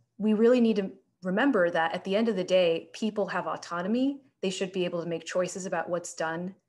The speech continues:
with and about their bodies and their health. And so that is why we came to the conclusion that what we're really trying to say is that it's wrong not to test, because the big problem right now is there are a lot of people in the world who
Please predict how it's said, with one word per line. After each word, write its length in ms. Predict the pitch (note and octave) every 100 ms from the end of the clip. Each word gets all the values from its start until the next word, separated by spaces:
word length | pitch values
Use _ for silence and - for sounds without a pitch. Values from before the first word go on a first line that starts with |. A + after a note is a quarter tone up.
| _
with 320 | F3+ F#3 G3+ F#3
and 100 | F3
about 320 | F3 E3+ E3
their 140 | E3
bodies 520 | E3 D#3+ E3 E3 D#3+ -
and 140 | E3
their 120 | D#3+
health. 420 | - D#3+ - - _ _ _ _ _ -
And 140 | G3+
so 440 | G3+ G3+ F#3+ F#3 - G3+
that 160 | G#3+
is 160 | A3 F#3+
why 440 | F3 E3 E3 E3 -
we 120 | F#3
came 300 | F3+ - G3
to 60 | F#3
the 100 | F3
conclusion 720 | F3 F3+ F#3 G#3+ F3+ D#3+ D#3+
that 220 | D#3 E3
what 160 | F3 D#3+
we're 100 | E3
really 300 | E3 G3+ F#3
trying 300 | F#3 D#3+ D3+
to 100 | D#3
say 440 | - D3+ D3 E3 - _ _ _ _ _ -
is 160 | G3
that 140 | F#3 F3
it's 180 | E3+ F3+
wrong 280 | E3 E3
not 260 | E3 E3+ -
to 80 | -
test, 480 | - - - - -
because 240 | F#3 F#3 F3+
the 80 |
big 220 | F#3 A#3+ A#3+
problem 400 | A#3+ B3+ G3+ E3+
right 200 | D#3+ E3+
now 220 | D3+ D#3+
is 100 | E3
there 120 | E3+
are 40 |
a 40 | E3 E3
lot 100 | G3
of 120 | A3
people 300 | - B3+ G3+
in 60 | F3+
the 80 | D#3+
world 420 | D#3+ D#3+ E3 - _ _ _ -
who 380 | G#3 F#3+ F#3+